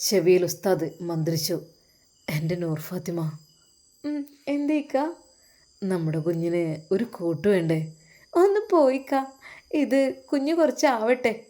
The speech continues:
എന്നിട്ട് ഇൻഷാ അല്ലാ." "അതിനെന്താ പെണ്ണെ, കുഞ്ഞിനെ ഞാൻ നോക്കൂലേ?" "ഇക്ക, അങ്ങക്ക് താല്പര്യമാണോ ഇപ്പൊ തന്നെ?" "വേഗമായി കിട്ടിയാലേ അത്രക്കും നല്ലതായിരുന്നു."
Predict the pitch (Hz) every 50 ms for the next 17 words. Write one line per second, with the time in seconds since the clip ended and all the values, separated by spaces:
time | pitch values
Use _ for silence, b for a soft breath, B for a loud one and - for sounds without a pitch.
0 | _ _ _ _ 277 277 254 262 277 269 277 277 247 - - - - _ 247 247
1 | 254 - - 302 285 - - - 214 214 214 b b b b b b b _ _
2 | 175 170 165 151 170 165 170 165 156 165 160 160 156 156 156 156 156 - 196 180
3 | 165 165 185 190 190 180 180 175 165 160 156 147 151 - 175 170 160 160 160 156
4 | - b b b b b b b b b b b b b _ _ _ _ _ _
5 | 285 277 - - - 294 285 285 277 - - - _ - 285 285 262 254 262 269
6 | 269 269 285 285 269 269 277 - - 285 285 285 285 285 285 311 311 311 302 285
7 | 254 233 226 220 233 - - - 254 247 - 277 285 285 285 269 269 285 302 330
8 | 320 b b b b b b b b b b b b b _ _ _ - 190 190
9 | 180 170 160 151 180 180 185 175 165 160 160 - 160 160 185 175 170 160 160 156
10 | 151 156 - - - - 151 - - 185 170 - 180 170 160 - - _ _ 185
11 | 185 165 165 160 165 160 170 170 165 160 165 175